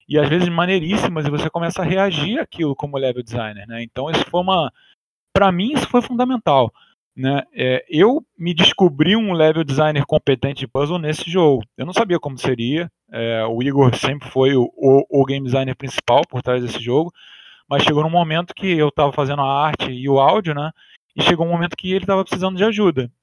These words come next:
E aí eu comecei a fazer os levels. E eu percebi que, cara,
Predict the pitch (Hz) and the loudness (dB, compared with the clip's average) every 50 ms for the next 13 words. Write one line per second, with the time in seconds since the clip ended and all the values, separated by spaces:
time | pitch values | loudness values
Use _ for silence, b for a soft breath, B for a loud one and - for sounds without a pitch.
0 | _ - 165 170 180 196 202 - 196 208 214 - - 214 208 - 240 240 226 220 | _ 0 2 4 4 4 2 2 0 0 0 0 0 -2 -4 -4 -4 -4 -2 0
1 | 226 247 226 165 139 127 123 120 117 107 107 98 90 - B B B B B B | 0 0 0 -2 0 0 0 0 -2 -4 -6 -8 -10 -12 B B B B B B
2 | B B B B - 143 180 208 208 233 226 226 - 254 269 208 202 247 - - | B B B B 0 2 2 2 4 2 2 2 2 2 0 0 -2 -2 -2 -4
3 | - - 233 285 302 226 165 117 98 | -4 -4 -2 -2 0 -2 -2 -4 -6